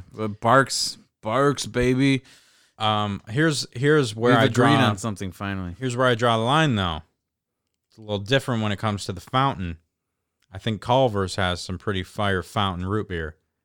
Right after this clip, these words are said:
Speaker 2: and probably the best out of all of 'em. Not gonna
Speaker 1: All
Speaker 2: lie.
Speaker 1: right, so when you, when I gave you shit about sounding like a hipster, I P A bullshit kinda guy,
Speaker 2: I know my root beer, man.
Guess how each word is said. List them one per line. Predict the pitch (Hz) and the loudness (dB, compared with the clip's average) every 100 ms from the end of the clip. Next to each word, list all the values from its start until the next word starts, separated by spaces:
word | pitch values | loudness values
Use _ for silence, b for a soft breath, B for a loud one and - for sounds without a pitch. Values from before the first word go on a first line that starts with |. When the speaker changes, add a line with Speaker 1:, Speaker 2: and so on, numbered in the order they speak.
| _ _ _ _ _ _ | _ _ _ _ _ _
Speaker 2:
and | 95 92 | -8 -8
probably | - 101 98 98 104 | -2 0 0 -2 -4
the | 101 | -4
best | 92 110 101 107 | 0 0 2 0
out | 104 | 0
of | 98 | 2
all | 110 104 | 2 2
of | 87 | -2
'em. | 87 85 _ _ _ _ _ 101 | -6 -8 _ _ _ _ _ -16
Not | 92 85 | -8 -6
gonna | 92 92 | -4 2
Speaker 1:
All | |
Speaker 2:
lie. | 110 104 | 4 4
Speaker 1:
right, | 85 - | 2 -6
so | 110 | 0
when | 104 110 | 4 6
you, | 110 - - | 4 -2 -8
when | 104 | -4
I | 104 | -2
gave | 101 113 | 0 -2
you | 113 | -2
shit | - 131 123 _ - | -2 -2 -2 _ -10
about | 101 101 101 - _ _ | -4 0 0 -4 _ _
sounding | - 113 113 | -6 -2 0
like | 113 113 | 0 0
a | |
hipster, | 104 123 - - 120 120 _ - _ - | 0 -2 -2 0 0 0 _ -20 _ 0
I | 110 | 0
P | 107 - 113 | 2 0 2
A | 113 110 | 2 0
bullshit | 104 110 110 120 117 | 0 -2 0 -2 -2
kinda | 117 113 | 0 0
guy, | 110 117 113 _ _ _ _ _ 120 | 0 0 -2 _ _ _ _ _ 0
Speaker 2:
I | |
know | 165 226 | 4 6
my | 156 | 6
root | 120 123 | 6 4
beer, | 104 98 | 2 0
man. | 95 95 | 0 0